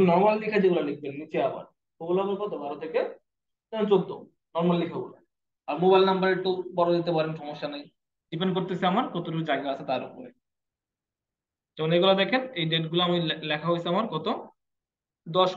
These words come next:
করে। যদি এখন যদি আমাকে বলা হতো যে এখানে এক পেজে একটাই হবে, তাহলে আমি এগুলো যদি আমি কত করি? চোদ্দ, পনেরো, ষোলো করে দিতাম, যাতে একটু বড় বড় চোখে পড়ে, ঠিক আছে? যতটুকু জায়গা আছে ঠিক ততটুকুই দিব।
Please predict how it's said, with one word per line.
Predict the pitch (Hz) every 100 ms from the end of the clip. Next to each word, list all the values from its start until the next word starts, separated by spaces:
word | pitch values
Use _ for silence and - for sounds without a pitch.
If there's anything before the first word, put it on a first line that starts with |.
| 143
করে। | - - _ _ _ _ _ _ _ _ _ -
যদি | 160 170
এখন | 196 190
যদি | 196 196
আমাকে | 190 185
বলা | 185 190
হতো | 185 185 175
যে | 175 175
এখানে | 170 185 220 - - _ _ 170
এক | 165
পেজে | 208 190 160
একটাই | 160 175 160
হবে, | - -
তাহলে | _ 156
আমি | 160 165
এগুলো | 170 175
যদি | 180
আমি | 180
কত | 180 175
করি? | 120 - _ _ _ _ _ -
চোদ্দ, | 160 170 165
পনেরো, | 160 160 156
ষোলো | 160 151
করে | 139 127
দিতাম, | _ _ _ _ _ _ -
যাতে | - - - _ _ _ _
একটু | 156 151
বড় | 151
বড় | 156 151
চোখে | 139 127
পড়ে, | 127 - -
ঠিক | 175 -
আছে? | - - _ _ _
যতটুকু | 156 175 185 175
জায়গা | 165 175 185
আছে | 180 240 -
ঠিক | - -
ততটুকুই | 196 190 175 165
দিব। | -